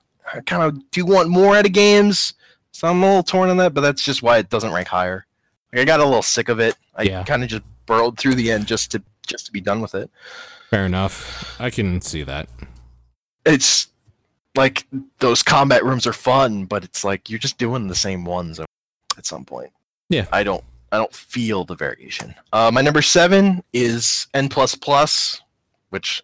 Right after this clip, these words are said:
Speaker 1: I'll specify as the P C release 'cause that game did come out the previous year on only Xbox One, I think.
Speaker 2: Yeah, but that doesn't count. Fuck Xbox One.
Speaker 1: Yep. Yep.
Speaker 2: <laughs>
Speaker 1: I just like the, I just like the end games. Like, I've been playing them since, I played the first one in high school a bunch,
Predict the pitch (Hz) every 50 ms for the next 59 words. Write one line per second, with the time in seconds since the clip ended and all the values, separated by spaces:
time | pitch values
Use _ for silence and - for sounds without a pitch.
0 | _ - 73 82 80 - _ - - - 135 127 131 135 139 127 113 - - 90
1 | - 131 117 - - 117 120 123 120 113 110 107 - - - - 92 85 - 92
2 | 95 - - 98 95 92 92 92 - - 95 87 85 82 - - - - - 90
3 | 80 80 80 78 - - 69 69 69 - - - 78 80 82 82 87 - _ _
4 | _ _ - 95 98 95 104 104 101 101 110 113 _ _ - - - - 123 120
5 | - - 117 117 120 127 127 131 131 127 - 139 - 143 - _ _ _ _ _
6 | _ 135 127 107 98 90 104 98 107 101 92 90 82 80 80 76 - - 71 73
7 | 82 - - 60 - - - 85 85 - - 71 67 - - - - 82 78 78
8 | - - - 80 82 85 85 - - - - - - - - 190 196 196 196 196
9 | 190 190 - - _ _ _ _ _ _ _ _ _ _ _ 131 131 131 131 -
10 | - - - - - - 143 - - - 160 - - - - 165 196 202 202 190
11 | 151 160 160 143 139 139 135 - - 131 120 - _ - 175 190 185 160 131 120
12 | 117 117 - - 123 - - 127 131 135 143 151 151 151 156 151 - - - -
13 | - _ - - - 82 85 87 98 - - 120 120 120 120 120 120 113 - 117
14 | 110 104 - 113 117 - 139 139 135 131 - 147 139 135 - 143 131 120 107 95
15 | 95 110 120 - - - 135 131 123 123 113 110 107 101 98 98 - - - -
16 | - -